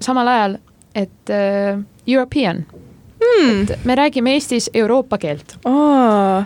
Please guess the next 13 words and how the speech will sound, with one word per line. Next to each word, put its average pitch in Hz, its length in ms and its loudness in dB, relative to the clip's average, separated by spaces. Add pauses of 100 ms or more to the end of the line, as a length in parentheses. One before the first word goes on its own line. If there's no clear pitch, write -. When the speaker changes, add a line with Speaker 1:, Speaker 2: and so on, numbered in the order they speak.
Speaker 2:
õige, 269 320 2
õige, 226 300 2
that 233 200 0
makes 214 260 0
sense. 285 440 0
Speaker 1:
Jah, 381 160 4 (140)
täpselt, 403 340 2 (300)
that 262 180 -2
makes 302 200 0
sense. 202 360 -4
Speaker 2:
<laughs> 247 120 2
Nii 320 120 4
ongi. 285 300 2